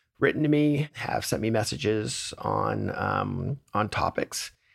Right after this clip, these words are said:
And I'd also like to thank my sponsor for this podcast. Oh yeah, that's right. There isn't a sponsor for this podcast.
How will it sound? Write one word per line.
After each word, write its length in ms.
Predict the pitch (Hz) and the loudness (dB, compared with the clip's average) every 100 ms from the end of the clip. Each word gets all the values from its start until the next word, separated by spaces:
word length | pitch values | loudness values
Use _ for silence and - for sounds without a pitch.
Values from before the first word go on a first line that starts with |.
| _ - | _ 2
And 220 | 117 110 | 4 6
I'd 100 | 107 | 6
also 220 | 110 - | 6 6
like 160 | 104 104 | 2 2
to 60 | |
thank 200 | - 117 | 2 4
my 120 | 104 | 4
sponsor 440 | 95 - 131 147 - | 2 6 6 6 0
for 100 | 104 | 2
this 160 | 95 | 0
podcast. 720 | - - - - - - - - _ _ _ _ - - _ _ _ _ _ _ _ _ _ _ _ _ | 2 0 2 0 0 -4 -10 -14 _ _ _ _ -20 -20 _ _ _ _ _ _ _ _ _ _ _ _
Oh 80 | 120 | 8
yeah, 240 | 123 107 - | 10 10 8
that's 200 | 104 - | 2 4
right. 120 | 107 | 6
There 100 | 117 | 6
isn't 140 | 123 | 6
a 40 | 104 | 4
sponsor 340 | - 92 - | 4 2 2
for 60 | 92 | -2
this 120 | 92 | 2
podcast. 640 | 92 85 - - - - | 4 4 2 0 -2 -10